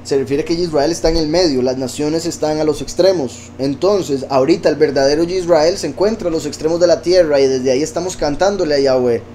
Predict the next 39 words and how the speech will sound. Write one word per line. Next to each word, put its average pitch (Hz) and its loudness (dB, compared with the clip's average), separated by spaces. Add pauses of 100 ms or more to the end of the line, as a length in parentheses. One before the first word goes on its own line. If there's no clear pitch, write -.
(360)
alabanzas 131 0
una 139 -2
que 139 0
otra 123 -2
vez 131 0
en 131 -4
nuestra 120 -4
vida, 143 0 (320)
a 98 -8
través 123 0
de 131 0
oraciones, 135 0
a 123 -2
través 120 -2
de, 120 0 (580)
eh, 110 -4 (1200)
en 120 -2
sí, 139 -2 (400)
las 120 -4
cosas 135 -4
que 131 0
decimos 127 0
al 127 0
Padre 135 2
para 123 -2
exaltarlo, 113 -2 (560)
en 98 -10
privado 123 0 (380)
o 104 -4
en 104 -6
congregación. 104 -4 (1700)
"De 147 6
los 156 2
extremos 165 0
de 180 4
la 165 4
tierra 165 4
oímos 160 0
cánticos. 156 -2